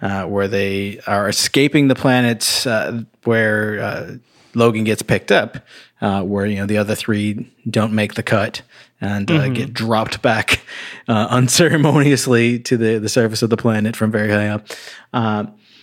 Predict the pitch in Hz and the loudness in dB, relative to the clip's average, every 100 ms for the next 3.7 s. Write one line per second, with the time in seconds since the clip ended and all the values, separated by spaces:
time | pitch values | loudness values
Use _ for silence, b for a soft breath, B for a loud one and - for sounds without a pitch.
0 | b - 120 113 110 110 110 113 110 120 | b 0 4 4 4 2 0 0 0 2
1 | 110 107 107 104 101 107 107 107 101 104 | 2 2 2 0 -2 -2 -2 -2 -2 -4
2 | 101 104 - - 165 160 165 - 110 107 | -4 -4 -4 2 2 2 0 0 0 -2
3 | 113 - 175 160 - 156 156 | -4 2 2 4 4 2 2